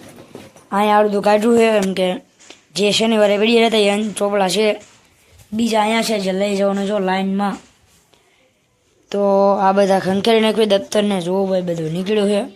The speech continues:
ગણિત બણિત. અને અહીંયા આઈ કાર્ડ તમને બતાવતું હોય છે. પછી અહીંયા બતાવતું હોય છે પૈસા વીસ રૂપિયા.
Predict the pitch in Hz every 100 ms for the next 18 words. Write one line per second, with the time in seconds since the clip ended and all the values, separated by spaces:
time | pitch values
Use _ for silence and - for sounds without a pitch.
0 | - _ - - - 185 202 185 190 196
1 | 202 240 330 185 175 175 170 175 185 185
2 | 190 180 185 185 180 175 185 208 185 185
3 | 196 175 208 208 - - _ _ _ _
4 | _ _ _ _ _ _ _ _ _ _
5 | - - _ _ _ _ - 185 185 190
6 | 185 185 196 190 180 175 196 196 202 202
7 | 208 175 165 170 196 - 196 196 220 196
8 | 196